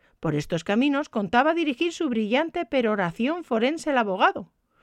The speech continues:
Seguro, a poco que apretase por varios lados,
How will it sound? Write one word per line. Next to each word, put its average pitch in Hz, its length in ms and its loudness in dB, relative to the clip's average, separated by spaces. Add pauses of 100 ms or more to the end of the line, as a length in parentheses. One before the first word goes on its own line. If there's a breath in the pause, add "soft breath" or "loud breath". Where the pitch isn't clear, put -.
(260 soft breath)
Seguro, 214 640 2
a 143 140 -4
poco 226 420 -2
que 226 200 4
apretase 220 680 0
por 220 240 -2
varios 214 360 0
lados, 214 440 0